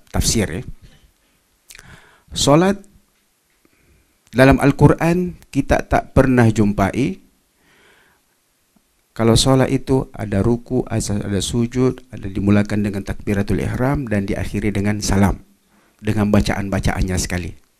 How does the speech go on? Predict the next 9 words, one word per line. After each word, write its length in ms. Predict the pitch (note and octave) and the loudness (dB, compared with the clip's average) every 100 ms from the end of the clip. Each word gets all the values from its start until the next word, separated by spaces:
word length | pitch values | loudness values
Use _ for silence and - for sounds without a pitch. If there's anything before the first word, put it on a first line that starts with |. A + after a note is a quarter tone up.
| _ | _
Kita 240 | - A#2+ G#2 | -12 -10 -10
tak 160 | A2+ | -10
jumpai. 400 | G#2 G2 - F#2+ - _ _ _ _ _ _ _ _ _ _ _ _ B2 | -10 -10 -12 -14 -18 _ _ _ _ _ _ _ _ _ _ _ _ -12
Mungkin 240 | B2+ D#3+ | -6 -2
hanya 240 | C3 B2+ A#2+ | 0 2 0
disentuh 480 | A2+ B2+ C3 C3+ | 0 -2 -2 0
sedikit, 480 | - A#2 A2+ G#2+ G#2 | 0 -2 -6 -8 -6
tapi 320 | B2+ - G#2 | -4 -2 -2
tak 160 | - | -4